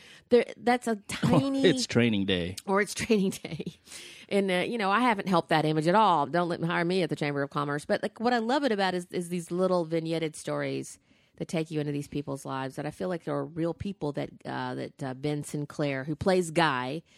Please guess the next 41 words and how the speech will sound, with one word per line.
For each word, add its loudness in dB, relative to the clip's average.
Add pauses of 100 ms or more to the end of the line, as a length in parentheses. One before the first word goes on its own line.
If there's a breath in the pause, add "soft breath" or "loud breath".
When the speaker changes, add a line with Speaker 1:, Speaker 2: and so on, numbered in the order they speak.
(320 soft breath)
Speaker 1:
uh, 4
and -2
him 0
and 0
his -4
wife -4
know. 0
They're -4
the, -6 (160)
the -10
showrunners -8
and -10
the -10
writers -10
on -14
the -14
show. -16 (600 soft breath)
But 0
I 6
just 2
love 2
Guy 4
'cause -4
he -6
spots -2
a -4
cab -2
driver 0
who -4
looks -8
like -4
Barack -2
Obama -2
and -4
loses -2
his -8
shit. -4
He -4
goes, -2
"Come -2
back. -10